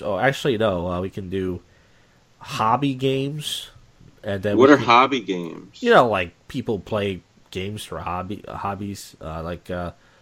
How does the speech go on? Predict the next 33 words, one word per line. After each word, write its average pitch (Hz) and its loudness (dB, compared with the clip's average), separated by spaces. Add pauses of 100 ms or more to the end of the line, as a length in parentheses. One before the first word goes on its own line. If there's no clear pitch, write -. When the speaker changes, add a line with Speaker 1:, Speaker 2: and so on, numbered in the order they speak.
(380)
Speaker 1:
I - -10
don't 113 -2
know, 85 -4
ho-, - -10
like 90 -8
card 101 -4
games, 135 -4
like - -8
Uno 101 -4
and 107 -8
shit, - -10
you 98 -16
know. 98 -8
And 82 -8
all 85 -8
that. 90 -4
Speaker 2:
Wait, 139 10
is 127 6
hobby 131 8
games, 156 0
is 120 -10
that 120 -4
a 113 -6
category? 143 -6
Speaker 1:
Yeah. 113 -2 (880)
Speaker 2:
Are 131 -2
you 160 8
looking 180 0
at 147 2
iTunes 165 2
right 170 -4
now? 170 -6 (180)
Speaker 1:
Yeah. 90 -4